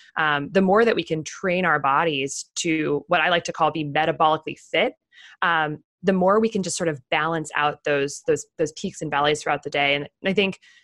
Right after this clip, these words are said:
I think what is under-recognized is that our glucose swings that are happening all day long, up and down, up and down, up and down with the standard American diet, that projects directly onto our up and downs in our day subjectively.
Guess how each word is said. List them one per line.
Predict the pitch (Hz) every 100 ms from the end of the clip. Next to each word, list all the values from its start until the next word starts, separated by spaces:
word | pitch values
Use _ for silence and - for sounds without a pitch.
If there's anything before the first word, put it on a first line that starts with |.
| _ _ _ _ _ -
I | 202
think | 214 208
what | 208 -
is | 180 160 -
under-recognized | 202 196 170 202 214 185 156 156
is | 156
that | 151 151 147 _ _ _ _
our | 190 226
glucose | 226 208 220 226 196
swings | - 170 139 90 -
that | 165
are | 160
happening | 160 151 147 135
all | 147 151
day | 147 139
long, | 147 143 135 131
up | 180 180
and | 165
down, | 147 135
up | 160 -
and | 160
down, | 143 139
up | 147
and | 151
down | 139 135
with | 127
the |
standard | - 156 143
American | 139 131 - 147
diet, | 131 117 - -
that | 208 -
projects | 262 202 185 -
directly | - 160 147 147 - 160
onto | 139 135 143
our | 127 -
up | -
and | 143
downs | 135 135 127 143
in | 156
our | 143
day | 143 135 139
subjectively. | - 143 139 143 - - - -